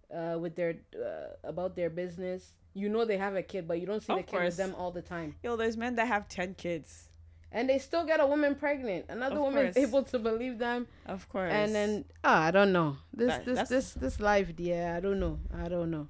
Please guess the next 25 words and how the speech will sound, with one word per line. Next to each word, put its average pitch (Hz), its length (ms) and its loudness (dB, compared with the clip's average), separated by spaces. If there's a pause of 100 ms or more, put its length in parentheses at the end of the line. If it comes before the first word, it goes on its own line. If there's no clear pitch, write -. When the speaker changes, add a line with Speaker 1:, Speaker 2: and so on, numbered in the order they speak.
(140)
Speaker 2:
<sighs> - 160 -8
Yeah, 175 300 2
but 170 220 0
with 170 200 -2
me, 185 360 -6
like 160 220 -4
I 160 100 -2
said, 135 460 -4
I, 147 260 0
I, 143 320 0
I've 156 100 0
always 156 240 0
been 147 160 -4
someone 139 280 -6
that 110 140 -2
loves 127 300 -2
commitment 123 680 -4
and 123 280 -6
loves 120 300 -4
marriage. 104 420 -8
And 143 200 -4 (300)
I 156 100 4
was 165 100 2
actually, 180 760 -2
<laughs> - 60 -8